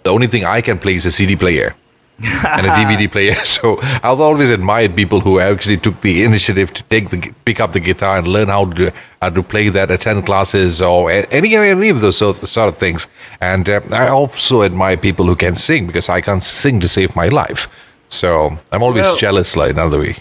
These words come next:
Speaker 2: I guess for most of us, we start there, you know, and it's the realization that we don't wanna, you know, we don't wanna suck forever.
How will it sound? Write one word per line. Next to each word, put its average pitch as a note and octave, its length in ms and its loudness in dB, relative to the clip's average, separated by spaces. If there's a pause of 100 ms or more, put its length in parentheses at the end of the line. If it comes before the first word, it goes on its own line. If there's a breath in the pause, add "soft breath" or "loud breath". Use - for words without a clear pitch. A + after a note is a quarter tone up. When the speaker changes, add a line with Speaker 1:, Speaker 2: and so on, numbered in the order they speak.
(480)
Speaker 2:
I C3 80 -2
guess E3 200 -2
for C3+ 140 -2
most D3 320 0
of A#2+ 100 -4
us, B2+ 160 -6
we A2+ 120 -8
start B2 480 -2
there, A2 240 0
you F#2 80 -4
know, G2 140 -6
and G2 260 -4
it's G#2+ 140 -4
the A2+ 100 -2
realization B2 640 2
that G2+ 140 0
we G2+ 80 -4
don't A2 180 2
wanna, G#2 480 0
you F#2+ 140 -6
know, G#2 120 -6
we G2 120 -6
don't A#2+ 140 0
wanna A2 160 0
suck - 220 -4
forever. A2 560 -2